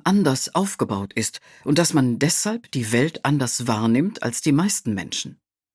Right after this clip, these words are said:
Nicht falsch, nur anders. Das Asperger-Syndrom ist keine Krankheit,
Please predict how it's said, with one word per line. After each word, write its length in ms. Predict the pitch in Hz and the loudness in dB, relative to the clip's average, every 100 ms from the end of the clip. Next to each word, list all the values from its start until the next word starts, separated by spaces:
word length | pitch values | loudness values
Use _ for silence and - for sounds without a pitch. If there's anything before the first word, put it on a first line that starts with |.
| _ | _
Nicht 240 | 165 143 - | 2 2 0
falsch, 440 | - 330 - - _ | -2 -2 -4 -10 _
nur 200 | 151 175 | 2 2
anders. 480 | 214 214 107 - - _ _ _ _ _ - - | 2 -2 -6 -10 -12 _ _ _ _ _ -20 -2
Das 160 | 151 - | 0 2
Asperger-Syndrom 960 | 226 - 165 151 139 143 127 131 151 | 0 0 0 2 4 4 2 2 2
ist 260 | - - - | 0 -4 -4
keine 300 | 143 131 131 | 0 2 2
Krankheit, 500 | 185 214 123 113 | 0 0 0 -2